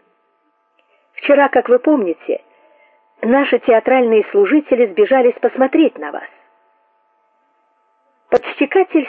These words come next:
свеч заявил кое-кому из труппы, что он вас узнал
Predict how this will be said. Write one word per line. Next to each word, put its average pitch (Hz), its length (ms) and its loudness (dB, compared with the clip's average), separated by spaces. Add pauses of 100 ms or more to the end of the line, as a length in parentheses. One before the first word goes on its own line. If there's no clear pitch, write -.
(100)
свеч 320 420 0 (240)
заявил 269 480 2
кое-кому 185 420 0
из 190 180 -2
труппы, - 480 -4 (560)
что - 240 0
он 254 100 2
вас 247 240 0
узнал 320 480 0